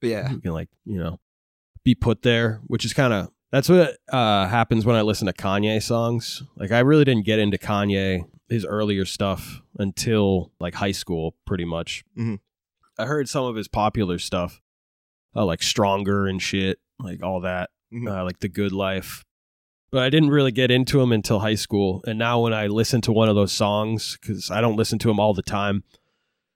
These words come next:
Speaker 2: <clears throat> um, it, like, takes me back to, like, high school and shit. So it, it makes me think of, uh, like, older people now. Like, when they hear,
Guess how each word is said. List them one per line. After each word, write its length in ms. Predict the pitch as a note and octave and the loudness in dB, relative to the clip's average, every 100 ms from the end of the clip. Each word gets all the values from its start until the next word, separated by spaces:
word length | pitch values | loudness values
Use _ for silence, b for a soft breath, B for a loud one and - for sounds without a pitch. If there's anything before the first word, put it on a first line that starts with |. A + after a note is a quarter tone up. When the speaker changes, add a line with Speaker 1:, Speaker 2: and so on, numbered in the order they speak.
| _ _ - | _ _ -20
Speaker 2:
<clears throat> 500 | - F#3 C#3 - - | -18 -18 -20 -20 -6
um, 500 | C3+ A2 F2+ E2+ - _ | -4 -2 -4 -10 -18 _
it, 80 | D3 | 2
like, 140 | C3+ - | 2 4
takes 240 | E3+ - | 2 2
me 60 | B2 | 2
back 240 | A#2 A2 | 2 2
to, 80 | G#2 | 0
like, 140 | F2+ | -4
high 140 | - G2+ | -4 -6
school 320 | - G2 F2 | -4 -4 -2
and 160 | F2 F2+ | -4 -6
shit. 300 | G2 F#2+ - _ _ _ _ _ | -4 -4 -6 _ _ _ _ _
So 220 | - A#2 | 2 4
it, 120 | A#2 - | 4 2
it 120 | B2+ | 2
makes 260 | C3+ D#3 - | 4 4 2
me 80 | C#3+ | 2
think 240 | C#3+ B2 | 2 2
of, 320 | B2+ G#2+ G2 | 4 2 2
uh, 440 | G#2 F#2+ F2 E2+ - - | 2 2 0 -4 -8 -6
like, 160 | G#2+ - | -4 2
older 320 | A2 A2+ G2 | 4 4 2
people 340 | - G2 G2 | 0 -2 0
now. 400 | F2+ F#2 F2+ F2+ - | -2 -2 -4 -6 -2
Like, 180 | A#2+ G2+ | -2 0
when 160 | G#2 | 0
they 160 | G#2+ A#2 | 2 2
hear, 440 | B2 B2+ C3 D3+ | 2 2 4 4